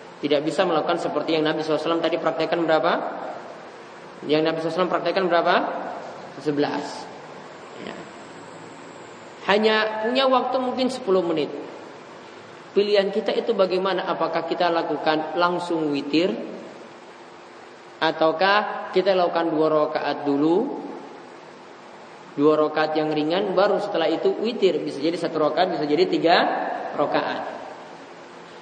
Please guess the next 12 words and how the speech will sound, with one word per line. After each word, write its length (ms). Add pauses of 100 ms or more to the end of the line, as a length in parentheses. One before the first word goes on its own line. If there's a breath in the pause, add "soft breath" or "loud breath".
(520)
Maka 320 (400)
pilihan 480
yang 240
bagus 720 (560)
sebelum 480
witir 800
itu 240
lakukan 400
dua 240
rakaat 240
lebih 240
dahulu. 320